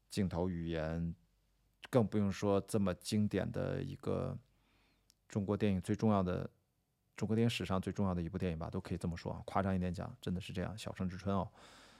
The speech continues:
所以面对这样的经典之作，我们都知道真正的专业的电影人，他们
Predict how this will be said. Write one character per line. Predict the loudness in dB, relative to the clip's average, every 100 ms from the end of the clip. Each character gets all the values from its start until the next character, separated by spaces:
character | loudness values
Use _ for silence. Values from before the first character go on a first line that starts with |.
| -20
所 | -12 0 6
以 | 6 8
面 | 6
对 | 6 4
这 | 6
样 | 6
的 | 4
经 | 4
典 | 2 2
之 | 0
作， | 0 4
我 | 4 2
们 | 0
都 | 0
知 | 4
道 | 2
真 | 4 2
正 | 4 2 2
的 | 2 2 2 0 -2 -6 -8
专 | 2 4
业 | 6
的 | 4
电 | 2 2
影 | 2
人， | 0 0 -2
他 | 0
们 | 2 2 0 -2 -4